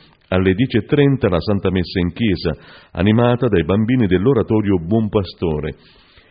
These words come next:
Alle undici e trenta la tradizionale sfilata folcloristica di carri e calessi artisticamente addobbati lungo la via Manzoni.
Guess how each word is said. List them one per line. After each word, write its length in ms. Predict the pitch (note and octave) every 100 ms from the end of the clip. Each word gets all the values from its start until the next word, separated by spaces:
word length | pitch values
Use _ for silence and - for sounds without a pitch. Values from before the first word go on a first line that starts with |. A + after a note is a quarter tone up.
| _
Alle 180 | - G2+
undici 320 | D#3 C#3 D#3+
e 40 |
trenta 440 | - F3 E3 D#3+ C#3
la 220 | B2 A2+
tradizionale 760 | - D#3 C3 B2 B2+ A#2+ G#2
sfilata 600 | F#2+ - C3 G#2 F#2+ F#2+
folcloristica 1200 | F2 A#2+ A2+ - G#2 A2 C3 - - - - F2 - - - _ _ _ -
di 160 | G2 A2+
carri 520 | B2 B2 G2 F#2 F2
e 80 | E2
calessi 600 | D3 B2+ C3 - A#2 - - -
artisticamente 1120 | - G2+ F#2+ F3 - B2+ A#2+ B2 A#2+ A2 G#2+
addobbati 720 | F#2 F#2+ D3 F#2 D#2+ D#2 F2+ -
lungo 500 | A#2+ D3 C#3+ C#3+ C#3
la 140 | A2+ A#2
via 240 | G#2 A2
Manzoni. 680 | A2 G#2+ F#2+ F2 D2 C#2+